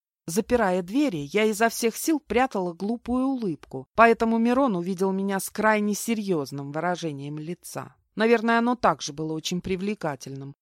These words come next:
потому что мне предложили локоть, за который я с радостью ухватилась. Со стороны мы представляли забавное зрелище. Я и Мирон шли по дороге неспешным шагом, а справа от нас,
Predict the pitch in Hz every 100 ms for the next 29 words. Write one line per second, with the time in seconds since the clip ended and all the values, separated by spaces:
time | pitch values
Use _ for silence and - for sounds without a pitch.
0 | - - 214 208 - 214 233 262 165 160
1 | 180 185 180 170 175 226 247 147 - -
2 | 160 196 190 190 185 180 190 185 160 156
3 | 147 147 - 156 151 160 156 - 139 127
4 | 135 - - _ _ _ - - 220 -
5 | 233 247 269 196 165 185 - 214 208 214
6 | 208 202 226 226 185 139 156 170 - 160
7 | 135 131 - - 139 _ - 190 247 175
8 | 202 208 214 254 311 311 - - 247 -
9 | 196 214 233 285 180 185 208 - 247 -
10 | 269 269 - 185 139 135 131 _ 190 208
11 | - 247 202 185 190 - 262 269